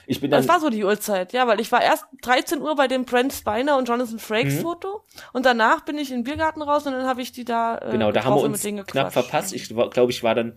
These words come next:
Speaker 1: ja, so ab fünfzehn Uhr rum oder so bei Trek am Dienstag da am, äh, am Panel, hätte ich fast gesagt, am, am Tisch.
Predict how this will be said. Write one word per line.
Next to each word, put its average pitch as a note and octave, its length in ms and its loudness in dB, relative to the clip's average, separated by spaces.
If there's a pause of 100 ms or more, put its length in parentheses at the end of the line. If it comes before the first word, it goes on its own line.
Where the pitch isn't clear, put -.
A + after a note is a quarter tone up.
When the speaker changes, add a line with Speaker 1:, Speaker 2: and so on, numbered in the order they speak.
Speaker 1:
ja, G#2+ 200 4
so A#2 120 0
ab - 280 -2
fünfzehn C#3 720 -6
Uhr C#3 240 -2
rum B2 280 0
oder G#2+ 240 4
so G#2 180 -2
bei G2 140 2
Trek G2 240 -8
am F#2+ 100 -4
Dienstag F#2+ 400 -10
da F#2 160 -4
am, F2 240 -8
äh, E2 240 -8 (160)
am F2+ 140 -8
Panel, A#2 320 -2
hätte G2 180 -4
ich - 80 -12
fast G2 160 -2
gesagt, F#2+ 240 -6
am, E2+ 220 -8
am F2+ 180 -12
Tisch. - 340 -12